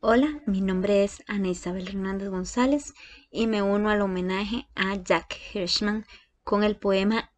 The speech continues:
¿A quién le importa?, que le dedicó a Aggie. Pero la nada a la que se refería él,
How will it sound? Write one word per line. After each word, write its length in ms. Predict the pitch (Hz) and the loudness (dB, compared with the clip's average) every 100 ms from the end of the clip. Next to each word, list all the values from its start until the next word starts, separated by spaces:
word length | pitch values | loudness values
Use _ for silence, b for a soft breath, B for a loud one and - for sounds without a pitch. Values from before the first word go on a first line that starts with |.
| _ | _
¿A 100 | 196 | -8
quién 280 | - - 202 | -6 -4 -2
le 40 | |
importa?, 680 | 202 190 175 165 - - - _ B B B _ - | -2 -4 -4 -6 -8 -18 -18 _ B B B _ -2
que 280 | 214 214 | 4 6
le 120 | 214 202 | 6 6
dedicó 720 | 202 202 208 - 208 214 - _ | 6 4 2 4 4 4 -4 _
a 320 | 190 185 - _ | -6 -6 -6 _
Aggie. 400 | 196 180 - - - - - _ _ - - _ _ 330 339 - - _ _ B B B - | 0 0 -6 -16 -20 -20 -20 _ _ -20 -20 _ _ -20 -20 -20 -20 _ _ B B B 6
Pero 200 | 220 208 | 8 10
la 140 | 208 | 8
nada 280 | 208 220 262 | 8 8 10
a 60 | 277 | 8
la 100 | - | 4
que 140 | 185 | 0
se 140 | - | -4
refería 600 | 175 180 175 180 196 202 | -4 -2 0 2 4 4
él, 260 | 185 185 | 2 0